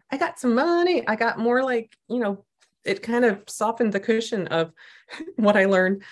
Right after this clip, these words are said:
budget-wise didn't work. It made it a little bit more palatable. So over, excuse me, overall, I loved the, the ease that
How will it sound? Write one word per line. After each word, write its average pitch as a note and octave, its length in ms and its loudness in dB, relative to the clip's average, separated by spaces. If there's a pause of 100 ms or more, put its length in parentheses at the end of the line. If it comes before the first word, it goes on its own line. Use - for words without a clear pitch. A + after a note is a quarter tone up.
(460)
budget-wise D#3+ 680 0
didn't B3 360 0
work. - 380 -10 (100)
It D#3+ 140 -6
made F3 220 -4
it - 100 0
a D#3+ 60 2
little E3+ 200 2
bit E3 140 -2
more D3+ 120 -4
palatable. C#3 420 -2
So - 160 -4
over, A#3 320 0 (560)
excuse F3 240 -6
me, D#3 100 0
overall, F3+ 380 0
I E3 100 -2
loved E3+ 460 -2
the, C#3 500 -4 (640)
the C#3 460 -4 (420)
ease A#3 460 0
that D3+ 300 2